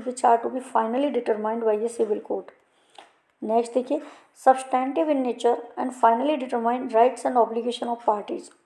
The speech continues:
डी देखिए, substantive in nature and are not subject to determination of a right of the parties by a civil court।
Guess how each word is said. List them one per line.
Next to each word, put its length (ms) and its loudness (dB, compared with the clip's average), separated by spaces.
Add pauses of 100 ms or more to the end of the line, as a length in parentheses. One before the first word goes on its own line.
डी 140 -6
देखिए, 380 -4 (480)
substantive 720 2
in 160 0
nature 320 2
and 260 -6 (120)
are 180 4
not 320 0
subject 540 2 (440)
to 160 -2
determination 720 0 (160)
of 200 -6
a 100 6
right 340 6 (180)
of 120 2
the 80 6 (100)
parties 500 2 (120)
by 40 8 (140)
a 80 -2
civil 340 -2
court। 220 -8